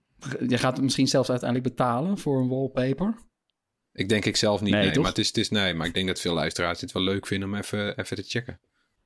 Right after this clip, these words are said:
Speaker 1: Ja, iedereen is natuurlijk druk aan de slag met, eh, al die verschillende I O S dingen. Ik moet er ook
Speaker 2: Ja.
Speaker 1: nog heel erg aan wennen. Dus heel erg aan wennen.
Speaker 2: <laughs>
Speaker 1: Dat die notificaties onderin het scherm binnenkomen.
Speaker 2: Ja,
Speaker 1: Dat
Speaker 2: ja,
Speaker 1: zullen
Speaker 2: ja.
Speaker 1: heel veel mensen hebben.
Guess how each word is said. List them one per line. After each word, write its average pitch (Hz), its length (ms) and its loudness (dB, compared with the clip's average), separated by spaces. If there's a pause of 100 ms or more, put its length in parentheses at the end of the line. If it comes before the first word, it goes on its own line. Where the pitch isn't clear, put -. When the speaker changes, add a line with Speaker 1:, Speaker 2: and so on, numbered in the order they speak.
Speaker 1:
Ja, 113 240 2
iedereen 120 240 4
is 117 100 2
natuurlijk 113 340 -2
druk 123 200 2
aan 113 120 0
de 104 60 -2
slag 117 320 -4
met, 117 220 0
eh, 113 180 -2 (220)
al 120 180 0
die 120 120 -6
verschillende 120 480 2
I 123 280 0
O 110 140 4
S 104 80 -2
dingen. 110 300 0
Ik 147 100 -4
moet 135 160 2
er 151 60 4
ook 147 80 4
Speaker 2:
Ja. 147 60 6
Speaker 1:
nog 127 80 6
heel 165 300 6
erg 170 100 4
aan 180 160 4
wennen. 127 360 4 (280)
Dus 135 140 -2
heel 160 360 6
erg 131 120 4
aan 123 140 4
wennen. 117 320 4 (220)
Speaker 2:
<laughs> - 720 -2
Speaker 1:
Dat 120 180 0
die 131 100 6
notificaties 139 760 4
onderin 147 320 6
het 139 100 4
scherm 156 300 4
binnenkomen. 139 680 4
Speaker 2:
Ja, 131 220 4
Speaker 1:
Dat 131 80 6
Speaker 2:
ja, - 60 4
Speaker 1:
zullen 196 160 8
Speaker 2:
ja. 190 60 8
Speaker 1:
heel 170 100 6
veel 143 100 6
mensen 131 320 4
hebben. 123 280 0